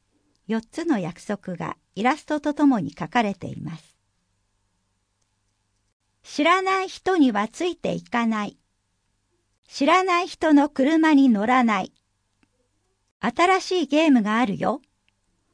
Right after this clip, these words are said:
お家の人が呼んでいる。などと言われても、知らない人には絶対についていってはいけません。危なくなったら大声で叫ぶ。怖いことがあったら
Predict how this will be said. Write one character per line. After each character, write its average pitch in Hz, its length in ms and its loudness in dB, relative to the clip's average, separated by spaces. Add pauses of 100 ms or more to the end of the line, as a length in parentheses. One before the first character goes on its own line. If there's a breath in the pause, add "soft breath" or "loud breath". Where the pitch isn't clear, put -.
(120)
お 208 140 0
家 339 240 -4
の 359 120 0
人 359 200 -4
が 269 100 -2
呼 202 240 0
ん 311 100 2
で 302 220 2
い 247 60 -2
る。 262 180 -4 (320)
な 233 160 0
ど 202 140 -4
と 185 120 -8
言 190 100 -6
わ 214 120 -2
れ 214 140 -4
て 196 180 -6
も、 - 200 -8 (440)
知 - 140 -6
ら 311 140 2
な 302 180 0
い 302 40 -4
人 285 240 -4
に 214 160 0
は 170 220 -6 (200)
絶 214 220 -8 (100)
対 349 220 -2
に 339 160 -2
つ - 140 -6
い 294 100 -4
て 170 140 -6
い - 20 -4
っ 170 60 -12
て - 240 -4
は 180 100 -4
い 170 100 -8
け 202 200 -6
ま 190 120 -6
せ - 200 -10
ん。 240 100 -10 (2000)
危 254 260 0
な 370 160 0
く 370 140 -4
な 359 160 2
っ 359 40 -4
た 190 260 -6
ら - 180 -4 (240)
大 370 260 2
声 392 280 2
で 202 140 -2
叫 240 420 -2
ぶ。 - 160 -12 (1300)
怖 311 300 4
い 381 80 -4
こ 240 140 -4
と 208 140 -2
が 208 160 -2
あ 262 40 0
っ 262 40 -6
た - 260 -8
ら - 200 -6